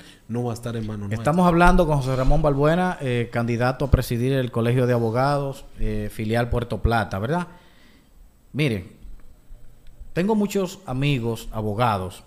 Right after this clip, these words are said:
Speaker 2: y cuando los consulto, ¿verdad? Tengo varios días, incluso meses. Digo, "¿Cuál, quién tú crees que debe ser entonces?". Al actual presidente lo ven como un fiasco, los abogados.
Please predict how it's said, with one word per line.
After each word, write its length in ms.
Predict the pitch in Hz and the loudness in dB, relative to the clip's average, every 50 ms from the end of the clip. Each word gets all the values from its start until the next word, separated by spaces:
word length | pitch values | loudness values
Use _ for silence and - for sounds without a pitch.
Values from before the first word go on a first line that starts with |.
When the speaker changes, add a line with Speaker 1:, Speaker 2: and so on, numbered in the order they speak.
| - - - - - - - - - - - | -8 -6 -6 -4 -4 -8 -10 -12 -16 -18 -14
Speaker 2:
y 280 | 113 110 107 107 101 98 | -10 -8 -6 -6 -8 -8
cuando 360 | 104 - 123 120 120 117 117 | -8 -4 -2 -2 0 0 -2
los 120 | 120 117 - | -2 -2 -4
consulto, 760 | - 117 113 107 - - 190 175 160 147 - 139 143 151 151 | -4 -6 -6 -6 -4 -4 -2 -2 -2 -4 -6 -6 -6 -6 -4
¿verdad? 500 | 135 131 127 139 143 127 123 123 117 120 | -4 -4 -2 -2 -2 -2 -2 -4 -4 -6
Tengo 240 | 127 123 127 131 120 | -6 -6 -6 -8 -10
varios 600 | 113 113 113 110 104 120 123 120 127 131 120 120 | -12 -12 -10 -8 -6 -4 -4 -4 -4 -6 -6 -4
días, 300 | 127 131 131 123 117 113 | -4 -2 -2 -2 -2 -4
incluso 320 | 110 139 170 156 - 120 | -4 -6 -8 -8 -6 -6
meses. 440 | 120 151 165 151 117 - 117 117 - | -4 -2 -2 -2 -4 -6 -10 -12 -12
Digo, 320 | 113 123 120 127 135 135 131 | -10 -10 -8 -8 -10 -10 -10
"¿Cuál, 240 | - 170 202 208 - | -10 -10 -10 -10 -12
quién 220 | - 202 233 240 | -12 -12 -10 -10
tú 120 | 214 202 - | -10 -10 -8
crees 180 | 175 170 165 | -6 -6 -6
que 60 | 160 | -4
debe 140 | 156 147 147 143 | -4 -4 -4 -4
ser 220 | - 139 139 131 | -4 -4 -4 -4
entonces?". 600 | 123 123 127 127 123 - 127 117 104 92 85 - - - - - - - - - - - - - - - - - - - - - - - - - - | -6 -6 -8 -8 -8 -8 -8 -8 -8 -8 -8 -4 -4 -4 -4 -4 -8 -14 -16 -18 -20 -20 -20 -20 -20 -20 -20 -20 -20 -20 -20 -20 -20 -20 -18 -4 0
Al 140 | 139 156 165 | 2 4 4
actual 320 | 156 147 - 196 214 208 | 4 4 2 2 2 4
presidente 580 | 220 208 180 190 175 165 185 208 226 208 196 180 | 2 0 2 0 2 2 2 2 2 0 0 0
lo 140 | 156 139 | 2 2
ven 120 | 135 147 160 | 2 0 0
como 220 | - 160 139 143 | 0 0 0 0
un 100 | 156 147 | -2 -4
fiasco, 600 | - - - 113 113 101 - - - - - - - - - - - - - - - - - - - - - - - - _ _ _ _ - - 120 117 | -4 -6 -4 -4 -2 -2 -4 -6 -8 -10 -12 -10 -10 -12 -14 -16 -18 -18 -18 -20 -20 -20 -20 -20 -20 -20 -20 -20 -20 -20 _ _ _ _ -20 -20 -16 -14
los 160 | 107 98 - | -12 -10 -10
abogados. 520 | 107 101 92 87 98 117 107 95 92 92 | -8 -10 -8 -6 -4 -4 -4 -4 -8 -12